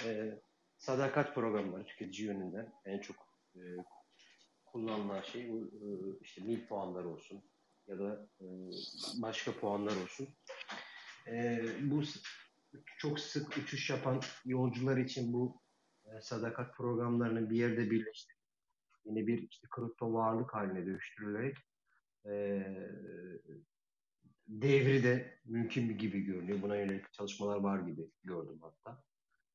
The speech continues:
E, aldığım notlarda kabaca bunlar. Bir de şey vardı, önemli bir not,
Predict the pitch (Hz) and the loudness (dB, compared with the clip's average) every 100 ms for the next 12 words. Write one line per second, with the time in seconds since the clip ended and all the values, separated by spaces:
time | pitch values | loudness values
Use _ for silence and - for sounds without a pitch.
0 | _ 90 87 85 82 80 71 - _ _ | _ -14 -8 -6 -6 -8 -12 -16 _ _
1 | _ _ _ _ _ _ _ _ _ _ | _ _ _ _ _ _ _ _ _ _
2 | _ _ _ _ _ _ 151 139 120 139 | _ _ _ _ _ _ 2 4 6 4
3 | 131 131 131 127 131 147 131 127 123 120 | 4 2 2 2 4 2 0 2 4 2
4 | 120 101 98 - - 156 175 170 175 170 | 2 0 0 -4 -2 2 4 4 2 2
5 | 170 135 104 107 107 107 101 92 107 147 | 4 4 2 -2 -2 -2 -4 -4 -4 -6